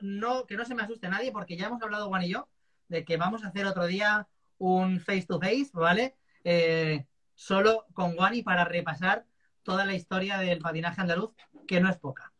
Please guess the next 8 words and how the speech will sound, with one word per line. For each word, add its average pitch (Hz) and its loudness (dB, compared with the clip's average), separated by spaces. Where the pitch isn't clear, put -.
¿vale? 156 4
Eh, 151 4
que 156 0
hay, 160 4
hay 180 6
telita, 156 -4
¿vale? 165 8
<laughs> 220 4